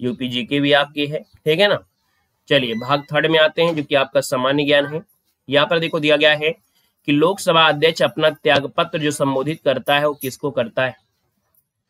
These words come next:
चलिए, जो लोकसभा का अध्यक्ष होता है, वो अपना त्यागपत्र जो देता है, वो किसको देता है?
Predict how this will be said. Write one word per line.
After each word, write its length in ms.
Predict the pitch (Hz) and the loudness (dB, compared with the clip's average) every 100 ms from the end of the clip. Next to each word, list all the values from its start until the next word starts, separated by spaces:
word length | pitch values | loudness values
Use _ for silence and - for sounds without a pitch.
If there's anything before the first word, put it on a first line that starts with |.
| _ _ _ _ - | _ _ _ _ 0
चलिए, 220 | 151 139 | 2 2
जो 120 | 135 | 2
लोकसभा 440 | 147 185 - 160 165 | 2 2 2 0 2
का 120 | 156 | 2
अध्यक्ष 340 | 147 160 160 | 4 2 2
होता 300 | 147 139 160 | -2 0 2
है, 80 | 165 | 4
वो 80 | 170 | 4
अपना 280 | 147 156 151 | 2 2 0
त्यागपत्र 640 | 147 143 127 170 165 156 | 2 0 0 -4 0 0
जो 160 | 143 135 | 0 0
देता 360 | 139 127 170 | -2 0 0
है, 260 | 160 151 170 | 2 0 -2
वो 160 | 165 | -2
किसको 400 | 143 147 139 165 | -4 -4 -4 -2
देता 340 | 135 123 110 147 | -2 -2 0 -2
है? 140 | 127 | -2